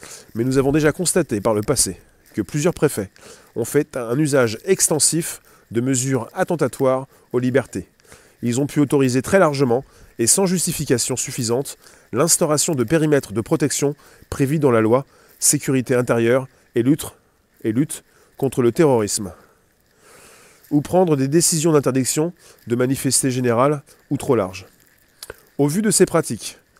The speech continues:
confier au préfet le pouvoir d'autoriser les drones sans contrôle préalable d'un organe indépendant du pouvoir exécutif soulève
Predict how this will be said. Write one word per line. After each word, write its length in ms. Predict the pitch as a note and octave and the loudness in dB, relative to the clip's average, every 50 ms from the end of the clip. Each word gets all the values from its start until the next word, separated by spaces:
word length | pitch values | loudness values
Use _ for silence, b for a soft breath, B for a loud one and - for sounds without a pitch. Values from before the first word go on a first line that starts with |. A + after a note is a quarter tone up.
| _ _ _ - | _ _ _ -4
confier 360 | - E3 E3 D3+ - - G3 | 0 0 0 0 2 4 4
au 80 | E3 C#3 | 4 4
préfet 440 | - - F#3 - - C#3+ A2+ G2 _ _ b b b b b b | 4 0 0 0 0 -4 -4 -4 _ _ b b b b b b
le 140 | A2 G#2+ A2 | -2 -2 -2
pouvoir 640 | - - E3 D3+ D3+ E3+ F#3+ G3+ G3+ F#3 D3 A#2 | -2 -4 -6 -2 2 4 4 6 4 4 0 -2
d'autoriser 500 | A#2 B2+ D3+ D3 E3+ D#3 D#3+ D#3 D3+ F3+ | 0 0 0 2 2 0 2 2 2 2
les 100 | D3 B2+ | 2 2
drones 420 | A#2+ A#2+ A#2+ B2+ A#2+ G#2 F2 E2 - - b b b b b b | 0 0 -2 -2 -2 -2 -4 -6 -10 -14 b b b b b b
sans 200 | - - C#3+ B2 | -6 -4 -4 -2
contrôle 480 | - E3 E3 D3+ - F3 F#3 F3+ D#3+ | -2 -2 -2 0 2 4 4 6 4
préalable 600 | - - - F3 F3+ D3+ C#3 C#3+ D#3 C#3+ A#2 G#2 - B B B B B B | 2 0 0 2 4 4 6 4 4 2 0 -4 -6 B B B B B B
d'un 180 | G#2+ B2 C3+ C#3+ | -2 0 2 2
organe 380 | D3 C#3+ D3 D3+ D3+ C#3+ C#3 D#3 | 2 0 2 2 2 0 2 2
indépendant 520 | F3+ E3+ D#3 E3 D3+ - D#3 D3+ D#3+ D3+ | 2 4 6 4 4 4 4 2 2 2
du 120 | C#3 D3 C#3+ | 0 -2 -4
pouvoir 360 | - - C#3+ C3 C#3+ C3 C3 | -2 0 2 4 6 6 4
exécutif 640 | B2+ A#2+ B2 - - B2 - D#3 E3+ - - - - b b b b b b b | 4 0 -2 -4 -6 -8 -4 -4 -4 -4 -4 -8 -12 b b b b b b b
soulève 440 | b - - D3 D3+ E3 E3+ D3 | b 0 2 6 6 6 6 4